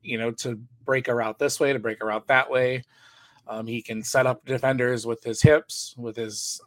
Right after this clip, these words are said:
eyes. He's just incredibly, incredibly smart. And then, like you said, after the catch, his, his field vision is,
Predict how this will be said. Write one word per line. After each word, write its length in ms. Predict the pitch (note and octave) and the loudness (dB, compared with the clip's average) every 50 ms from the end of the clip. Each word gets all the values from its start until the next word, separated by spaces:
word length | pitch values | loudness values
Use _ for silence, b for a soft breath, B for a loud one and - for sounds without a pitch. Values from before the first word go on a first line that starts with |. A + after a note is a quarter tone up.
| - B2 | 0 4
eyes. 640 | B2 C3+ C3+ C3 C3 C3 C3 B2+ B2 A2+ - - - | 8 8 8 8 6 2 0 -4 -6 -8 -10 -12 -12
He's 280 | - A2+ B2 B2+ A#2 | -8 -6 -6 -4 -4
just 180 | C3 B2+ B2+ - | -4 -4 -4 -6
incredibly, 960 | B2+ B2 A#2 - - - - C3 B2 C3 C3+ C3+ C3 C3+ A#2+ A#2+ B2+ B2 A#2+ A#2 | -8 -8 -10 -12 -16 -14 -10 -2 0 2 2 2 2 0 0 0 0 0 0 -2
incredibly 520 | A#2 A2+ - A#2+ A#2 A#2 A#2 A2 A2+ A2 | -4 -4 -4 -2 -2 -2 -2 -2 -4 -6
smart. 400 | - - A#2 G#2+ G#2 G2 G2+ - _ B B B B B B B B B B - | -6 -6 -4 -4 -4 -4 -6 -8 _ B B B B B B B B B B -10
And 100 | B2+ B2 | -6 -6
then, 100 | B2 B2 | -4 -2
like 260 | A#2+ C3+ C3 B2 A#2+ | 0 -2 -2 -2 -6
you 60 | A#2 | -6
said, 180 | - C3+ B2+ B2 | -6 -2 0 0
after 240 | A#2+ A#2 - B2+ | -2 -2 -4 -8
the 80 | A#2 A2+ | -12 -8
catch, 420 | - C#3 C#3+ D3 D#3 - - - | -2 0 0 0 0 -2 -8 -10
his, 240 | - A#2 A2 - - | -10 -8 -8 -8 -8
his 220 | - B2 A2 - - | -8 -8 -8 -8 -8
field 320 | - C3 C3+ C3+ C3+ B2 | -6 -4 -4 -4 -4 -2
vision 380 | C3+ C3 B2+ B2 C3+ B2+ A#2+ B2+ | -4 -4 -2 -2 -4 -4 -4 -6
is, 540 | B2 A#2 A2 A2 G#2+ G#2 - - - - | -6 -8 -8 -8 -10 -10 -12 -12 -14 -14